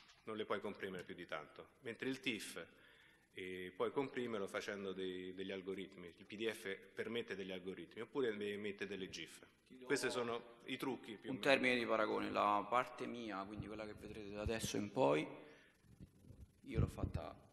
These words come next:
Speaker 2: una parte l'ho fatta per, per, per velocità perché l'ho fatta in un giorno, anzi in due ore l'ho fatta su PowerPoint, l'ho mandata a Guido, Guido l'ha caricata dentro, io poi ho modificato tutto quello che c'era da modificare. La parte che ho mandato a Guido era diciotto mega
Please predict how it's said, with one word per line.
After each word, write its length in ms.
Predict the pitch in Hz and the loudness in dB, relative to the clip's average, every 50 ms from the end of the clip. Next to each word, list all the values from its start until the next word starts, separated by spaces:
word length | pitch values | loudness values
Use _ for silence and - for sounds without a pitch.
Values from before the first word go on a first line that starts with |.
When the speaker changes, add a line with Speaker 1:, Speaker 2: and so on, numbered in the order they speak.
| _ _ _ _ _ _ _ _ | _ _ _ _ _ _ _ _
Speaker 2:
una 240 | - 117 113 113 104 | -14 -10 -8 -6 -4
parte 400 | 101 117 113 113 - 127 - 120 | -2 0 0 0 0 -2 -2 -2
l'ho 120 | 113 - - | -2 -2 -2
fatta 460 | - - 113 107 101 - - - 113 | -4 -4 -4 -4 -4 -6 -6 -6 -6
per, 180 | - 101 95 | -6 -6 -8
per, 240 | - - - 104 101 | -10 -12 -12 -14 -8
per 180 | - - 113 98 | -6 -6 -4 -4
velocità 420 | 104 110 107 101 104 107 110 104 | -4 -6 -6 -6 -6 -4 -4 -4
perché 180 | 98 95 92 - | -4 -4 -6 -10
l'ho 80 | 101 | -12
fatta 280 | 95 - 107 98 - 104 | -12 -12 -14 -12 -10 -8
in 100 | 98 101 | -8 -8
un 160 | 101 101 101 | -8 -10 -10
giorno, 680 | 98 104 107 104 104 104 107 110 110 110 - - - - _ _ _ - - _ _ _ _ _ _ | -10 -8 -8 -8 -8 -8 -8 -8 -8 -10 -10 -14 -18 -20 _ _ _ -20 -20 _ _ _ _ _ _
anzi 340 | - - - - - - - - _ _ | -20 -18 -14 -14 -14 -14 -14 -18 _ _
in 160 | - - - 107 | -18 -14 -12 -10
due 140 | 110 117 | -6 -6
ore 240 | 113 113 117 123 120 | -4 -4 -4 -4 -4
l'ho 120 | 113 110 107 | -4 -4 -6
fatta 380 | - - 113 104 - - 101 | -6 -6 -6 -6 -6 -8 -10
su 260 | 98 - 104 98 95 | -8 -8 -10 -10 -8
PowerPoint, 800 | 98 - 92 98 98 95 98 98 98 92 90 95 - - 107 120 - _ _ _ _ _ _ _ _ _ _ _ _ _ _ _ | -6 -6 -4 -4 -6 -8 -8 -6 -6 -6 -6 -8 -12 -16 -16 -16 -18 _ _ _ _ _ _ _ _ _ _ _ _ _ _ _
l'ho 120 | - 113 110 | -8 -6 -4
mandata 340 | 110 107 107 107 110 107 110 | -2 -2 0 0 0 0 0
a 40 | |
Guido, 520 | 101 101 107 104 101 98 101 120 143 - - - 139 - - - _ _ | -2 -2 -4 -4 -2 -2 -2 -4 -4 -6 -12 -16 -16 -16 -20 -20 _ _
Guido 300 | - - 110 113 110 101 | -18 -10 -6 -4 -2 -2
l'ha 100 | 95 101 | 0 0
caricata 260 | 104 113 113 127 139 151 | -2 -2 0 0 0 0
dentro, 300 | 143 135 127 - - 120 | 0 -2 -4 -4 -6 -6
io 100 | 117 117 | -4 -4
poi 140 | 120 117 | -4 -4
ho 40 | 113 | -4
modificato 520 | 113 110 107 107 104 110 107 104 98 104 98 | -4 -6 -8 -10 -10 -10 -10 -8 -8 -8 -10
tutto 240 | 104 104 - - | -12 -12 -10 -8
quello 160 | 104 101 101 101 | -8 -6 -6 -6
che 80 | 98 | -8
c'era 220 | 98 - 107 104 98 | -8 -8 -8 -8 -8
da 60 | 98 | -8
modificare. 440 | 98 95 95 95 98 98 90 - - - - - - - - _ _ _ _ | -8 -10 -10 -12 -14 -14 -14 -14 -14 -18 -20 -20 -20 -20 -20 _ _ _ _
La 140 | - 113 | 0 4
parte 260 | 117 160 160 - - 135 | 6 6 4 4 2 0
che 60 | 139 | 2
ho 40 | 139 | 2
mandato 320 | 139 143 143 143 143 147 | 2 2 4 4 4 4
a 40 | 151 | 2
Guido 360 | 139 151 170 175 151 139 123 | 2 2 0 2 4 4 6
era 460 | 123 127 123 123 117 120 - - - - | 6 6 6 6 6 4 2 0 -6 -8
diciotto 400 | 117 120 - 123 113 - - 107 | -8 -6 -6 -6 -6 -6 -4 -4
mega 360 | 104 98 92 87 95 98 | -4 -4 -4 -4 -6 -6